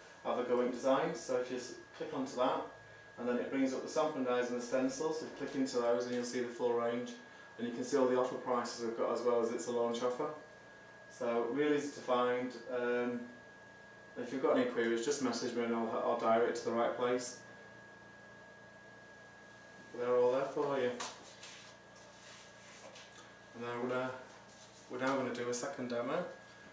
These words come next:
And this is another card I've got. Put that way around for you. And this is using that lovely stencil that we've just seen on the, um, website there. So let's get started with this one. I'll put that to one side.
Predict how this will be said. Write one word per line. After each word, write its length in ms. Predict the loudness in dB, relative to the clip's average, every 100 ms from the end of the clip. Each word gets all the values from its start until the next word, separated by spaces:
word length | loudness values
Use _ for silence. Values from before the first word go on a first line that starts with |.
| -18 -20 -20 -20 -14
And 100 | -10
this 140 | -8
is 160 | -8 -6
another 180 | -6
card 280 | -6 -4 -4 -4
I've 120 | -2
got. 260 | -2 -2
Put 760 | -10 -12 -16 -20 -20 -18 -16 -12
that 140 | -6
way 160 | -4 -2
around 180 | -4 -6
for 100 | -6
you. 140 | -8 -8 -16 -20 -20 -20 -20 -20 -20 -20 -20 -18 -10
And 80 | -6
this 140 | -4
is 140 | 0
using 240 | 0 0 -2
that 180 | -2 -2
lovely 200 | -2 -2
stencil 440 | 2 2 0 -2
that 100 | -2
we've 120 | -2
just 200 | -2 -4
seen 180 | -4 -4
on 220 | -4 -4
the, 280 | -2 -2 -2
um, 140 | -4 -4
website 380 | -4 -2 -4 -4
there. 200 | -6 -8 -12 -12 -8
So 60 | -6 -6 -10 -18 -20 -20 -20 -20 -20 -20 -20 -20 -20 -20 -20 -14 -10
let's 200 | -8 -6
get 160 | -6
started 420 | -2 -2 -2 -2
with 100 | -2
this 180 | 0 2
one. 120 | 2
I'll 840 | 2 -2 -14 -18 -18 -20 -18 -18 -12
put 120 | -12
that 80 | -10
to 160 | -8
one 100 | -6
side. 380 | -4 -6 -6